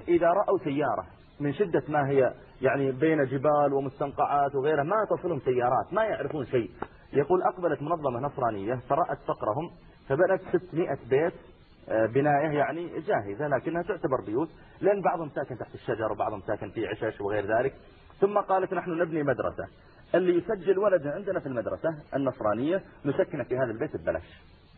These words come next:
شوف يا شيخ بدرهم. طيب يا جماعة ولد عمره سبع سنوات ثمان سنوات كيف تحرص عليه؟ يحرص لأنه إذا علمته من الآن، إذا ربيته الآن على ما،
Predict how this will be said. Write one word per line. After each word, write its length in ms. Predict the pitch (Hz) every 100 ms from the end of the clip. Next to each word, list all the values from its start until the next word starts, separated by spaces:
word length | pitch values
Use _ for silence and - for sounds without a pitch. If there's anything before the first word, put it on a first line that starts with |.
| - -
شوف 100 | 139
يا 40 |
شيخ 180 | 165 165
بدرهم. 380 | 143 123 107 117 - - -
طيب 220 | 254 262 220
يا 60 |
جماعة 360 | 190 214 220 185
ولد 280 | 208 190 151
عمره 200 | 180 165
سبع 240 | 170 151
سنوات 340 | - 156 151
ثمان 240 | - 135 123
سنوات 320 | 127 120 101
كيف 160 | - 190
تحرص 320 | 180 151 131
عليه؟ 220 | 110 104 104 - - -
يحرص 500 | 208 - - 165 165
لأنه 260 | - 160
إذا 200 | 139 131
علمته 480 | 123 139 214 208 139
من 160 | 139 147
الآن، 360 | 139 131 110
إذا 120 | 101
ربيته 420 | 113 117 175 175 120
الآن 280 | 117 135
على 220 | 101 107 107
ما، 180 | 110